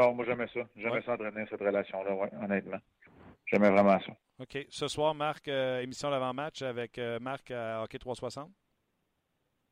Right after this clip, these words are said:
Speaker 1: Ouais, ouais, ouais, je vais être là dans le coin de dix-huit heures trente, puis après ça, avec, euh, notre segment d'avant-match avec Pierre, euh, un peu avant dix-neuf heures trente. On va vous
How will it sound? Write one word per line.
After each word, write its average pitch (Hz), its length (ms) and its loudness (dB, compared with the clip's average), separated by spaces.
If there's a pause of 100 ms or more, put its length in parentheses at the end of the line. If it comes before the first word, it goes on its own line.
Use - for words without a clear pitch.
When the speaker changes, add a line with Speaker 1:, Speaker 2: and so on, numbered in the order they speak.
(160)
Speaker 1:
Ouais, 131 60 8 (280)
ouais, 151 220 2
ouais, 139 100 0
je 127 60 -4
vais 131 100 6
être 131 100 2
là 156 60 -4
dans 143 100 2
le 139 60 0
coin 143 160 0
de 127 60 -10
dix-huit 120 240 -14
heures 135 120 6
trente, 120 280 2
puis 127 100 2
après 110 240 -2
ça, - 80 -4
avec, 117 200 0
euh, 113 60 2
notre 110 200 -6
segment 110 180 0
d'avant-match 107 440 0
avec 104 200 -4
Pierre, 107 400 4
euh, 98 320 0
un 107 120 -4
peu - 220 -4
avant 107 200 0
dix-neuf 104 260 -2
heures 95 240 4
trente. 110 300 0
On 95 120 0
va 92 120 -2
vous 98 160 0